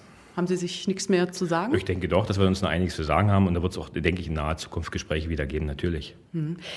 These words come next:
Speaker 1: Weil es ist ja, äh, schon interessant, wenn man sich die A F D im Moment anschaut, äh, muss man ja konstatieren, dass die Partei in einer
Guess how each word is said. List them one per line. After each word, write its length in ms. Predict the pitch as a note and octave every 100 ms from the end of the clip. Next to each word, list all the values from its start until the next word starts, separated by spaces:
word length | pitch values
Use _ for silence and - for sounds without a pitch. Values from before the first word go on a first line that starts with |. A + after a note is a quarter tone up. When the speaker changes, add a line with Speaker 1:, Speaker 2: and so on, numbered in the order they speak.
| -
Speaker 1:
Weil 140 | F#3
es 220 | F#3+ F#3 F3+
ist 100 | A#3
ja, 220 | A3+ A3+
äh, 200 | G#3 G3
schon 260 | F#3+ A#3 C4
interessant, 540 | G3 G3 - F3 F3
wenn 100 | F3+
man 140 | G3 F#3+
sich 100 | F#3+
die 140 | G3
A 100 | F#3
F 80 | F#3
D 140 | G3+
im 60 | G#3
Moment 340 | G3 F3 -
anschaut, 760 | F#3 B3+ - A#3+ A#3 A#3 - -
äh, 40 |
muss 280 | G3+ G#3 G#3+
man 140 | G#3
ja 100 | G3+
konstatieren, 720 | G3 G3+ G3 F3+ - G#3+ G#3
dass 220 | F#3+ F#3+ -
die 180 | G3
Partei 440 | F#3+ F#3 F3+ F3 F#3+
in 160 | F#3
einer 200 | F3+ F3